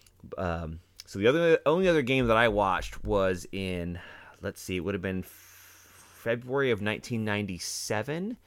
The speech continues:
I wanna say we were there. My, my cousin was, uh, graduating from U T. He, um,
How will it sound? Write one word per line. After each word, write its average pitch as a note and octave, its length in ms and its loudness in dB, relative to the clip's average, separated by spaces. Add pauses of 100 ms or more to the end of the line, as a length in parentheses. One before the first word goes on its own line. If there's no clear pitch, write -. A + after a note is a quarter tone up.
(400)
I B2+ 60 -2
wanna C3+ 220 -2
say C#3+ 240 0
we C3+ 160 -2
were A2 160 2
there. G#2+ 300 4
My, F2+ 520 0
my F2+ 300 -2 (240)
cousin C3 600 0 (600)
was, F2+ 420 2
uh, E2+ 300 2
graduating G2+ 560 0
from G#2 160 -4
U A2+ 120 0
T. A2 400 -4
He, F2 600 -6
um, D#2+ 360 -4